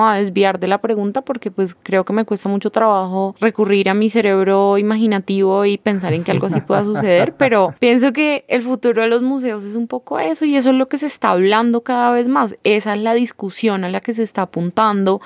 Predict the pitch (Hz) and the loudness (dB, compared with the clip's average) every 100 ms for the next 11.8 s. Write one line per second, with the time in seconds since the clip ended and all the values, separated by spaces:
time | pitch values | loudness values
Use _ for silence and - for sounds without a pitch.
0 | - - - - 226 202 202 196 185 180 | -14 -20 -20 -2 2 2 0 2 2 4
1 | 190 220 - 185 170 185 - 233 208 - | 2 0 0 -2 -2 -4 -2 0 0 0
2 | - 196 190 - 196 196 196 202 196 - | 0 2 0 -2 -2 0 0 0 0 2
3 | 185 180 170 165 180 196 190 190 - 196 | 2 2 0 0 2 2 2 0 -2 -2
4 | 196 175 175 170 165 165 190 196 170 170 | 0 2 2 0 -2 -4 -2 -4 -4 -6
5 | 196 202 190 185 165 165 180 202 185 - | -4 -2 -2 -4 -6 -2 0 0 0 0
6 | 175 165 175 - - - - 202 196 190 | 2 2 0 -10 -18 -8 0 2 2 0
7 | 185 185 190 196 226 214 180 175 208 196 | 0 0 0 0 -2 -2 -2 -2 -2 -2
8 | 175 170 - - 202 196 190 190 190 202 | -2 -6 -4 0 0 2 0 0 0 -2
9 | 185 - 185 170 165 180 180 190 202 208 | -2 -2 -2 -2 -2 2 4 4 2 2
10 | 196 208 - 208 - 202 185 165 190 190 | 2 0 0 -6 -4 -4 -2 -2 -2 0
11 | 170 165 185 190 175 - 165 165 | 2 2 2 0 -2 0 2 2